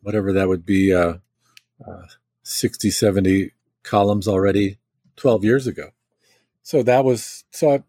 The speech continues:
you know, it, it makes it easier when you're incrementally <laughs> writing. So I had,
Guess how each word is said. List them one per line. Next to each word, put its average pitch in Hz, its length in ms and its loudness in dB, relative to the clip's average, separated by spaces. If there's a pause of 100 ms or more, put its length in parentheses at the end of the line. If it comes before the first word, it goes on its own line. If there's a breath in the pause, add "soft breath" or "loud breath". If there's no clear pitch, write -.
(380)
you 165 100 -6
know, 117 120 -4 (300)
it, 165 220 -6 (120)
it 147 120 -10
makes 170 240 0
it 127 100 2
easier 143 340 4
when 110 180 2
you're 107 280 0 (280)
incrementally 120 760 0
<laughs> 98 40 -6
writing. 95 440 0
So 104 240 0
I 107 120 4
had, 110 220 2